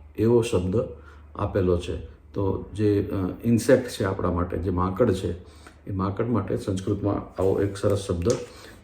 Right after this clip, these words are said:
છે. અ, બીજું, અ, એક શબ્દ છે મંજુલ. મંજુલ એટલે મીઠો, સાંભળવો ગમે એવો ધ્વનિ. મંજુલ સ્વર, મંજુલ રણકાર એવા શબ્દો આપણે સાહિત્યમાં જોયા છે.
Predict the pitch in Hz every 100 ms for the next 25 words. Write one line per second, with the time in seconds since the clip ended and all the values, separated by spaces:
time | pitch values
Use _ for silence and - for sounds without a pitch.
0 | - - 107 92 - - - - - -
1 | - - - - - - - - 131 135
2 | 160 180 170 - - 135 - 90 76 -
3 | - 131 135 139 120 120 117 120 95 92
4 | 101 110 127 143 147 - 123 127 131 -
5 | 113 131 127 - 113 110 - - - _
6 | - 104 104 113 113 110 104 110 117 104
7 | 98 101 104 98 92 - - - - 110
8 | 104 101 95 - 104 95 95 104 98 101
9 | 92 98 98 98 98 95 - 110 120 98
10 | 92 113 127 117 104 107 123 117 110 117
11 | 98 -